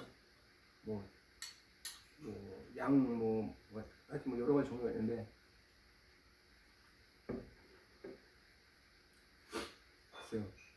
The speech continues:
예. 바베큐 소리 먹을, 바베큐를 먹었으면 음.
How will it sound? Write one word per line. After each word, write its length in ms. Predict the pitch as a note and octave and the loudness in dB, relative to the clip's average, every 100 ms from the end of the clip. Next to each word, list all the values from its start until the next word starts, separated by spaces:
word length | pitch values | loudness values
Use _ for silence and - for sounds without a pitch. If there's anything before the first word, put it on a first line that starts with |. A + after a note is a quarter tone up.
| - - - - - | -20 -20 -20 -14 -6
예. 220 | G#2+ G#2 - - - - - - - - - - - - D3+ | -4 -4 -10 -20 -20 -20 -20 -20 -20 -20 -20 -20 -20 -12 -6
바베큐 440 | B2 A2+ A#2 - - | -4 -4 -8 -10 -14
소리 120 | A2+ | -8
먹을, 240 | G2+ G#2+ A2 - | -6 -4 -4 -8
바베큐를 420 | - A2 - D3 | -8 -6 -4 -2
먹었으면 480 | C3 G#2 G#2 G#2+ F#2+ D#2 - - - - - - - - - - A#2 A2+ A2 - - - - - - - - - - - - - - - - - - - - - - - - - | 0 0 -4 -6 -8 -10 -14 -14 -18 -18 -18 -18 -20 -20 -20 -12 -10 -8 -10 -12 -20 -20 -20 -20 -20 -20 -20 -20 -20 -20 -20 -20 -20 -20 -20 -20 -20 -20 -20 -20 -20 -20 -20 -6
음. 140 | G#2+ | -4